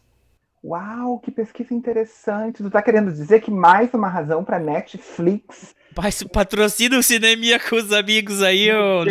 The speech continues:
Speaker 2: Netflix.
Speaker 1: patrocinar,
Speaker 2: Ou
Speaker 1: né?
Speaker 2: patrocina
Speaker 1: Eu
Speaker 2: o Cinema em Debate, e aí tá fazendo, vamos aí, é, fomentar a educação entre os alunos,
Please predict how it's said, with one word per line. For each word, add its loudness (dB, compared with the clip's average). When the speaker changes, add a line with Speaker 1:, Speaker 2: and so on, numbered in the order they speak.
Speaker 2:
Netflix. -2
Speaker 1:
patrocinar, 2
Speaker 2:
Ou 2
Speaker 1:
né? 2
Speaker 2:
patrocina 2
Speaker 1:
Eu 0
Speaker 2:
o 0
Cinema 2
em -2
Debate, 0
e 0
aí 0
tá -4
fazendo, -2
vamos 0
aí, 2
é, -4
fomentar -2
a 2
educação -2
entre -2
os -4
alunos, -4